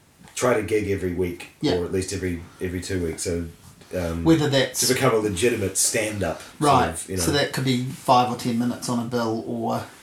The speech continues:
Speaker 1: Yeah, or hosting a
Speaker 2: Hosting
Speaker 1: show.
Speaker 2: a, yeah, yeah, yeah.
Speaker 1: Or doing a, you
Speaker 2: Doing,
Speaker 1: know,
Speaker 2: yeah,
Speaker 1: doing
Speaker 2: yeah.
Speaker 1: an hour-long show.
Speaker 2: Yeah, yeah.
Speaker 1: Yeah.
Speaker 2: 'Cause it occurred, <laughs> it occurred to me just today that,
Speaker 1: Mm.
Speaker 2: um, this morning, thinking about it, that I, I,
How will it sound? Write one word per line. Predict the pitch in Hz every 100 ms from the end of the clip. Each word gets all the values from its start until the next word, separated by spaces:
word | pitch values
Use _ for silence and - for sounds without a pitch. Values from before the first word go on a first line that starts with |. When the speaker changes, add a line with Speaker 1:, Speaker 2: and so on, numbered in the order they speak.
| -
Speaker 1:
Yeah, | 131 135 127
or | 127 127 120
hosting | 98 123 117 151
a |
Speaker 2:
Hosting | 143 - 113 113
Speaker 1:
show. | 127
Speaker 2:
a, | 123 -
yeah, | 143 120
yeah, | 123 120
yeah. | 123 123
Speaker 1:
Or | 104 101 95 95 - - 92
doing | 123 117 110
a, | 107 104
you | 98 - - - -
Speaker 2:
Doing, | 127 120
Speaker 1:
know, | 123
Speaker 2:
yeah, | - 139
Speaker 1:
doing | 123 123
Speaker 2:
yeah. |
Speaker 1:
an | 107 101
hour-long | 107 107 107 113
show. | 104 95 82
Speaker 2:
Yeah, | 120 135
yeah. | 123 127
Speaker 1:
Yeah. | 98 95 - - - -
Speaker 2:
'Cause | 180 160 - - _ _ _ - - -
it | 160
occurred, | 165 175 175 165 -
<laughs> | -
it | 185 -
occurred | 170 175
to | - -
me | 156
just | 131 147 -
today | 131 131 113 113 117
that, | 120 98
Speaker 1:
Mm. | 92
Speaker 2:
um, | 127 120 120 113 - - 87 85 - - -
this | 127 -
morning, | 139 131 127
thinking | 135 135 139
about | 127 131 123
it, | 123
that | 127 117 - _ - - -
I, | - - -
I, | -